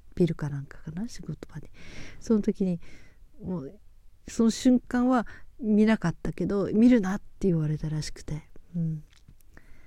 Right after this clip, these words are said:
で、見なかったけど、その現場に、現場っていうかすぐ前の、あ、あの、建物にいたって言ってましたね。はあ。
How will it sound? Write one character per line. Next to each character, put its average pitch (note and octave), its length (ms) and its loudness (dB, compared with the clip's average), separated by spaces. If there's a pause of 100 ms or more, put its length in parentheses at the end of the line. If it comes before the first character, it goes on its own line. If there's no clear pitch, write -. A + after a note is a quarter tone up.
(1040)
で、 F#3 120 0
見 F3 120 2
な E3+ 120 0
か D#3+ 120 -4
っ - 40 -6
た - 180 -10
け D3+ 140 -8
ど、 G3 100 -10
そ - 160 -6
の E3+ 60 0
現 D#3 260 0
場 D#3 100 -4
に、 D#3 180 -4
現 E3 200 0
場 F3 140 2
っ - 40 -2
て - 120 -6
い - 40 0
う - 40 -14
か D#3+ 80 -2
す - 180 -2
ぐ E3 140 2
前 E3+ 440 2
の、 D#3+ 300 -4 (580)
あ、 F3+ 140 -4 (300)
あ E3+ 120 0
の、 D3+ 160 -4 (840)
建 - 260 4
物 D#3 300 -4 (640)
に D#3+ 360 -4
い D3 120 -14
た D#3+ 140 4
っ - 20 -4
て - 140 -16
言 - 100 -6
っ - 40 -20
て - 120 -16
ま C#3+ 120 -14
し - 100 -18
た D3+ 100 -16
ね。 F#3 500 -8 (1400)
は - 200 -12
あ。 - 280 -16